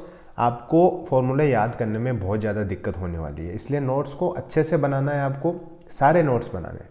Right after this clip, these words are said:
ठीक है। रेफरेंस के लिए आप क्या कर सकते हैं, नोट्स कैसे बनाएं, इसका रेफरेंस देने के लिए मैंने अपने notes मेरे Telegram channel पे upload कर रखे हैं, जो मैंने अभी बताया Mister टू Tails, इसमें सारे maths के notes मैंने upload कर रखे हैं, एक दो topic नहीं है,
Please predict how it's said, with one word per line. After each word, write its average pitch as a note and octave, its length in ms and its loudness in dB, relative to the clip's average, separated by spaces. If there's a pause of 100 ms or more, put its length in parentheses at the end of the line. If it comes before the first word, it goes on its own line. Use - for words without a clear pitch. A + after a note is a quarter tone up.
ठीक D#3 100 0
है। F3+ 80 -8 (320)
रेफरेंस F#3+ 500 6
के G3+ 100 2
लिए F#3+ 120 6
आप F#3 180 4
क्या F3+ 120 4
कर F3 140 2
सकते D#3 260 -4
हैं, F#3 80 -2
नोट्स D#3 280 4
कैसे D3 280 2
बनाएं, D3+ 300 2
इसका D3+ 200 0
रेफरेंस C#3 340 0
देने C3+ 240 2
के C#3 60 0
लिए D#3 200 -2 (420)
मैंने E3 200 6
अपने F3 260 4
notes D#3+ 280 4
मेरे D#3+ 180 4
Telegram B2+ 460 0
channel G#2+ 220 -2
पे A2+ 100 -2
upload G2 340 -2
कर F2+ 120 -2
रखे E2+ 180 -6
हैं, G2 80 -4
जो G#2+ 100 -2
मैंने A2 160 0
अभी G#2 160 0
बताया G2 300 -2
Mister B2 280 -4
टू A2 160 -4
Tails, B2+ 300 -4
इसमें D#3 200 -4
सारे C#3+ 320 2
maths C3 280 0
के D3 80 -2
notes C3 240 -4
मैंने B2+ 140 -4
upload G2 300 -6
कर G#2 120 -4
रखे G2+ 160 -6
हैं, - 80 -6
एक D3 200 0
दो D3+ 80 0
topic B2+ 300 -2
नहीं A2+ 160 -2
है, D#3 140 -2